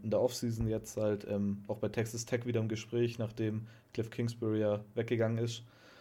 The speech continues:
Aber er hat sich jetzt dagegen entschieden, wieder eine Coaching-Karriere zu begi-, äh, zu beginnen, neuen Coaching-Gig sich zu holen und dafür ins Politi-,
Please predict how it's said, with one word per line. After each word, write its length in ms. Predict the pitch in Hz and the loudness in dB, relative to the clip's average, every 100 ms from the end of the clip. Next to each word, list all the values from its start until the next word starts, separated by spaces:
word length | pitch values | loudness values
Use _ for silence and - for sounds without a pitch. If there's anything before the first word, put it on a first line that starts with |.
| - - - - - | -20 -20 -20 -20 -8
Aber 200 | - 117 117 | 2 6 6
er 40 | |
hat 140 | 120 | 6
sich 100 | - | 2
jetzt 200 | 135 120 | 0 2
dagegen 300 | - 120 131 | 2 2 4
entschieden, 540 | 131 120 131 120 123 120 - - | 2 0 0 0 0 -4 -8 -8
wieder 280 | 131 123 120 | 0 6 6
eine 180 | 117 | 6
Coaching-Karriere 720 | 117 135 131 131 120 123 120 120 | 4 2 2 0 2 2 2 0
zu 140 | 120 | -2
begi-, 260 | 113 123 120 - - | 0 0 0 -6 -4
äh, 180 | 117 113 | -2 -2
zu 160 | - 120 | -2 -2
beginnen, 440 | 117 123 123 120 - - - - - | 2 2 2 -2 -6 -18 -20 -16 -4
neuen 160 | 113 | -2
Coaching-Gig 640 | 110 120 120 120 113 117 - - - - - - | 0 0 0 0 2 2 -2 -16 -20 -20 -20 -6
sich 240 | 123 117 | -4 -2
zu 140 | - 117 | 0 2
holen 240 | 117 113 | 4 2
und 160 | 104 110 | 0 0
dafür 300 | 107 113 117 | 0 2 2
ins 180 | 117 | 2
Politi-, 460 | - 127 123 120 - | 2 4 4 0 -6